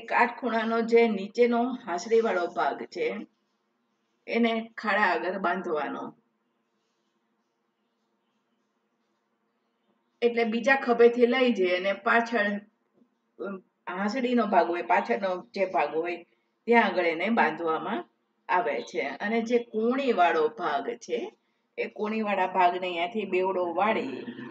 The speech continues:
અને ત્યાં ટાચણી ભરાવી દેવામાં આવે છે. પાછળ જે ભાગમાં બાંધવામાં આવે છે ત્યાં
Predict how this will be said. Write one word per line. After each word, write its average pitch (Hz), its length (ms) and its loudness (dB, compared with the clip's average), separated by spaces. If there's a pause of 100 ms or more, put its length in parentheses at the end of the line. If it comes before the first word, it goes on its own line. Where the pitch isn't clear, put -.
(280)
અને 190 240 -4
ત્યાં 202 340 -2
ટાચણી 175 480 -2
ભરાવી 147 420 -4
દેવામાં 156 600 -6
આવે 147 220 -4
છે. 135 380 -8 (360)
પાછળ 233 400 2
જે 330 200 0
ભાગમાં 277 440 -2
બાંધવામાં 254 720 2
આવે 247 260 0
છે 196 280 -2 (920)
ત્યાં 254 460 4